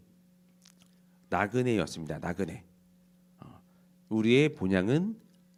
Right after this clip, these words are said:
이 땅이 아니라, 우리의 본향은 이 세상이 아니라, 우리의 본향은 대한민국이 아니라 우리 본향은 천국이라는 것을 그때 저에게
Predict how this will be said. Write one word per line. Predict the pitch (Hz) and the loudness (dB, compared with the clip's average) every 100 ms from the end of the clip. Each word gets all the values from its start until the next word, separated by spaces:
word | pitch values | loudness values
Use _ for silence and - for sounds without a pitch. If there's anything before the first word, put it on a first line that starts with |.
| - | -6
이 | 98 | -4
땅이 | - 92 120 | 0 0 0
아니라, | 85 82 85 - - _ _ _ _ _ _ | -4 -6 -8 -12 -18 _ _ _ _ _ _
우리의 | 101 98 104 | -6 0 0
본향은 | 95 92 90 104 165 196 - _ _ _ - | 0 -2 -2 0 0 -2 -10 _ _ _ -6
이 | 98 101 | -4 -2
세상이 | 135 110 101 | -2 -2 -2
아니라, | 104 80 85 85 - _ _ _ _ _ - | -4 -6 -8 -10 -14 _ _ _ _ _ -10
우리의 | 98 110 104 | 0 2 2
본향은 | 95 87 104 165 190 - - _ | 0 -2 0 -2 -4 -10 -20 _
대한민국이 | - 92 101 92 92 107 | -4 -2 -2 -4 -4 -2
아니라 | 92 78 98 80 - _ _ _ _ - | -2 -2 -4 -4 -12 _ _ _ _ -12
우리 | 95 110 | -2 -2
본향은 | 95 92 90 90 175 208 226 - _ _ _ _ - | 0 -2 -2 0 0 -2 -6 -18 _ _ _ _ -18
천국이라는 | - 165 170 160 143 110 92 | -8 -6 -2 0 0 -2 -2
것을 | 82 123 98 71 - _ _ - | -2 0 0 -4 -12 _ _ -6
그때 | 113 - 117 | -4 0 -2
저에게 | 110 90 80 110 170 196 | 0 -2 0 0 0 -2